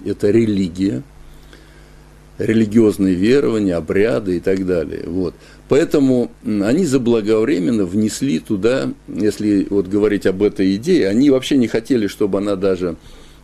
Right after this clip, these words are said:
э, ну что ли, стала мощной. Поэтому, в отличие от первых четырех, поэтому они заранее нанесли такой упреждающий удар информационный по расчленению,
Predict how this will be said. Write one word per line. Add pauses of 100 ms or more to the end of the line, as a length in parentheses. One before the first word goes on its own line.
э,
ну
что
ли,
стала
мощной. (760)
Поэтому,
в
отличие
от
первых
четырех,
поэтому
они
заранее (380)
нанесли
такой
упреждающий
удар
информационный
по (520)
расчленению,